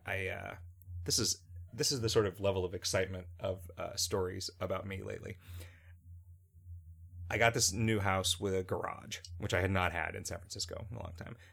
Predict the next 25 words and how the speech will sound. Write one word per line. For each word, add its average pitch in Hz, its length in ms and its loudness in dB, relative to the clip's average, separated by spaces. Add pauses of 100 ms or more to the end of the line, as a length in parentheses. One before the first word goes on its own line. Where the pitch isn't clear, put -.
(100)
But 110 140 8
it 98 60 6
had 95 440 8 (100)
a 101 80 2
lock, 98 540 4
like 98 100 -10
a - 140 -6
padlock, - 720 0 (320)
on 98 140 0
the 92 60 0
front 98 200 2
of 87 60 0
the 87 60 -2
garage 90 340 -4
door, 92 120 -6
'cause 90 200 -6
it 95 60 -4
didn't 104 140 2
have 98 100 4
a - 40 -4
garage 90 280 2
door 117 180 6
opener, 120 260 2
so 98 240 4
you, 85 280 -4